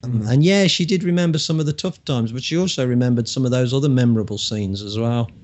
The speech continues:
Speaker 1: Yeah. Uh, Peter, what encouragement do you offer to the listeners who want to tell a better story with their life?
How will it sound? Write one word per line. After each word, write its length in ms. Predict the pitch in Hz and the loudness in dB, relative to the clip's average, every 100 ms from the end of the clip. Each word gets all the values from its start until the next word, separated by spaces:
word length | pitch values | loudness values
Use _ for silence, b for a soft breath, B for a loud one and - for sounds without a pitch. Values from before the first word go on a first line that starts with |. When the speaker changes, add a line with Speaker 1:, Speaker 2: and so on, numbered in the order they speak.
| - _ _ _ 120 | -20 _ _ _ -10
Speaker 1:
Yeah. 180 | 107 107 - B B 139 | -8 -8 -14 B B -12
Uh, 80 | 180 | -4
Peter, 320 | - 190 170 | 2 4 6
what 240 | 160 226 - | 6 4 2
encouragement 580 | 165 170 160 131 127 - | -2 0 2 0 -4 -2
do 80 | |
you 100 | 127 123 | 0 2
offer 220 | 127 123 | 4 4
to 60 | 113 | 4
the 80 | |
listeners 520 | 107 113 - 113 104 - | 4 4 2 -4 -6 -4
who 420 | 117 110 104 117 b b b | -2 0 -2 -4 b b b
want 360 | 113 120 131 - | 2 2 2 0
to 100 | - | -4
tell 500 | - 117 104 95 101 - | -2 0 0 -2 -6 -10
a 80 | 104 | -4
better 240 | 107 104 | -2 -2
story 400 | - 101 98 95 | -2 -2 0 0
with 140 | 92 | -2
their 140 | 90 90 | -4 -6
life? 440 | 87 85 85 - | -6 -8 -8 -8